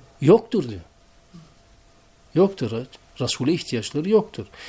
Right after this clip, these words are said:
Hangi, nerede Resul'e ihtiyaçları var? Yani ahkam bahsinde, tevhid-i risale bahsinde. Ris-, elbette Resul'e ihtiyaç var ama hani la ilahe illallah'ta Resul'e ihtiyaç yoktur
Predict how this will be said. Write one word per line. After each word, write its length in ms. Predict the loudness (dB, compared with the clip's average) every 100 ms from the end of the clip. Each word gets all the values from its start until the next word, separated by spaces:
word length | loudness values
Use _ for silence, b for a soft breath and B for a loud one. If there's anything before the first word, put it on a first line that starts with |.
| B B B B
Hangi, 340 | 4 4 6
nerede 420 | 8 8 6 2 0 0
Resul'e 300 | 2 2 2
ihtiyaçları 640 | 2 2 0 0 -2 0 2
var? 160 | 0 -2 -18 _ _ _ _ _ _ -20 -20 -20 -14 -14 -10
Yani 180 | -8 -6
ahkam 420 | -8 -2 2 2
bahsinde, 420 | 0 -2 -2 -2
tevhid-i 380 | 0 0 2 0
risale 420 | 0 0 2 0
bahsinde. 420 | -2 -4 -6 -8 -10 -12 B B B -6
Ris-, 300 | -2 2 2
elbette 320 | 2 2 2
Resul'e 300 | 2 2 0
ihtiyaç 340 | 0 0 -2
var 100 | -4
ama 260 | 0 2 0 B B B
hani 320 | -4 -2 4
la 180 | 6 6
ilahe 380 | 4 0 2 0
illallah'ta 720 | 2 4 2 -2 0 0 0 -12 _ _ b b b b -16 -6
Resul'e 340 | -4 0 0
ihtiyaç 400 | 0 0 0 -2
yoktur 400 | -8 -10 -14 -14